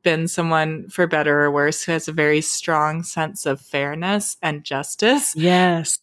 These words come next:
Speaker 1: Which I think is important when you grow up in a family of seven. Like, in order to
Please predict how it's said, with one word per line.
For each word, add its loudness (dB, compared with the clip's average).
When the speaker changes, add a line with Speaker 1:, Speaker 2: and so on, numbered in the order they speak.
Speaker 1:
Which 2
I 4
think 4
is 2
important 0
when -2
you -2
grow 0
up 0
in -4
a -8
family -2
of 0
seven. 0
Like, 0
in 0
order 4
to 2